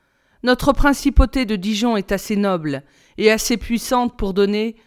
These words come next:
dans l'occasion, à notre fils bien-aimé le pouvoir de servir efficacement votre majesté. » Mais Finart n'attendit pas même que le roi manifestât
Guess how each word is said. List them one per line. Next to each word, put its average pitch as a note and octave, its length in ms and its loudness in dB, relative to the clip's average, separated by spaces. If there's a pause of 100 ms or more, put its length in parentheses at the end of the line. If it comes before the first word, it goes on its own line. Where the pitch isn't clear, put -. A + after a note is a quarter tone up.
(120)
dans F#3 120 0
l'occasion, F#3 680 -2 (340)
à A3 120 0
notre A#3+ 320 2
fils A3 280 -2
bien-aimé G#3+ 640 0 (460)
le G#3+ 160 0
pouvoir A3 440 2
de G3+ 100 -2
servir F#3+ 680 -6 (160)
efficacement G#3 800 -2
votre F#3 300 -6
majesté. » E3+ 680 -6 (2000)
Mais A#3 60 0
Finart B3 460 2 (180)
n'attendit G#3 480 -2
pas A#3 220 4
même A#3 260 -2
que A3 140 -6
le F#3+ 100 2
roi F#3+ 240 0
manifestât G3 800 -4